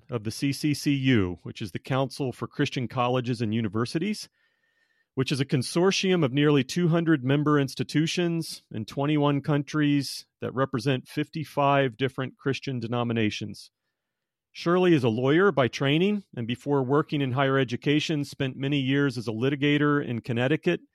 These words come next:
But in nineteen ninety-nine, she returned to her alma mater and NetView member institution, Calvin University in Grand Rapids, Michigan,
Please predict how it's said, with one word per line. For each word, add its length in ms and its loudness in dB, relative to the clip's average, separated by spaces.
But 100 -2
in 100 0
nineteen 360 2
ninety-nine, 640 4
she 200 -8
returned 520 -4
to 80 -2
her 260 -4
alma 260 0
mater 460 4
and 340 0
NetView 480 0
member 360 2
institution, 720 -2
Calvin 420 0
University 720 -2
in 120 -2
Grand 240 -4
Rapids, 360 -6
Michigan, 540 -4